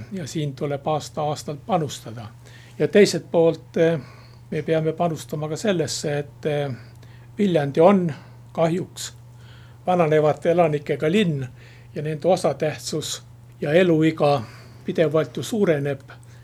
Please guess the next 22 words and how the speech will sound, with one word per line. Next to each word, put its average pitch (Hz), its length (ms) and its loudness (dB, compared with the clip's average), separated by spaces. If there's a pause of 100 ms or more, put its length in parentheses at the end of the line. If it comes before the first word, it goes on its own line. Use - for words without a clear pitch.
(120)
aga 143 120 -10
see 156 180 -4
tähendab, 143 460 -4
et 139 140 -4
mööda 156 320 2
inimesi 147 460 2
käivad 151 360 -2
ka 143 100 -6
hädad 208 500 0 (680)
ja 147 380 -2 (180)
tuleb 156 320 -4
panustada 170 580 -2
rohkem, 175 580 0
eh, 175 600 0 (520)
vanemate 175 840 2
inimeste 180 800 0
heaollu. 120 640 2 (500)
Ja 160 100 -4
eelkõige 151 540 4
loomulikult 160 580 4
on 165 100 -2
eelistatud, 160 800 -4